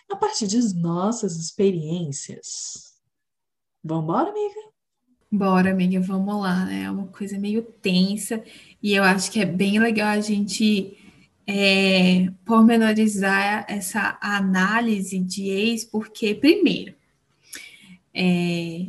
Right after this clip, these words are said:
Speaker 2: eu tenho uma, parafraseando uma amiga minha, eu tenho uma teoria que o término, ele diz mais sobre você do que o outro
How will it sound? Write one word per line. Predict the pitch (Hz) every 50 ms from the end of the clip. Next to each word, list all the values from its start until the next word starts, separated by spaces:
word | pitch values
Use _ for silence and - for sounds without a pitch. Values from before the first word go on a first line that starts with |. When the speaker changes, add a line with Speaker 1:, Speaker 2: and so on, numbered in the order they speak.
| - -
Speaker 2:
eu | - 214 226 220
tenho | - 233 220 202 196
uma, | 196 196 190 185 185 180 175 175 175 185 - - - _ _ _ _ _ _ _ _ _ -
parafraseando | 226 196 214 226 220 233 208 208 214 220 196 190 196
uma | 196
amiga | 190 185 190 190 190 185
minha, | 196 214 226 220 -
eu | - 262
tenho | 262 - 285 269 254
uma | 240 247 240
teoria | 240 - 214 175 185 185 202 220 226 196 196 190 196 - _ _ _ _ _ _ _ _ _ _ _ _ _ _ _ _ _ _ _ _ -
que | - - 240 214 202 185 156 - - - _ _ _ _ _ _ _ _ _ _ _ _ _ _ _ _ -
o | 233 226
término, | 233 - - 254 226 220 240 269 262 262 254
ele | 240 240 220
diz | 220 226 233 226 226
mais | 233 226 226 226 240 240 262 320 370 359
sobre | - 320 277 269 254 233
você | 220 226 226 226 - - - 226 220 233
do | 262 262
que | - - 294
o | 320 392 381
outro | 302 220 185 170 190 196 185 - 190 180 180 -